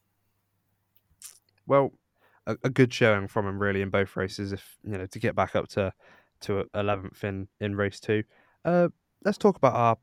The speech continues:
our Brits in Supersport, 'cause there's a few of 'em, a few of 'em now, with Tom Booth-Amos joining their ranks as well.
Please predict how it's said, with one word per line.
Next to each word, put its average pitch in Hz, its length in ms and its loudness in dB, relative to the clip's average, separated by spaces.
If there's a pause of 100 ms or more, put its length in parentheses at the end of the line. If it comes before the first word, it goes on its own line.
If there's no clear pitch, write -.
(100)
our 107 120 2
Brits 104 420 -4
in 98 100 -10
Supersport, 98 540 -6
'cause - 100 -18
there's 107 100 -6
a 101 60 -10
few 120 240 2
of 101 100 0
'em, 95 220 -6 (600)
a - 40 -20
few 110 160 2
of 95 60 0
'em 92 100 -10
now, 98 200 0
with 98 140 -4
Tom 101 220 -6
Booth-Amos 98 760 -4
joining 101 300 -2
their 98 140 -2
ranks 101 420 -6
as 101 100 -12
well. 107 300 2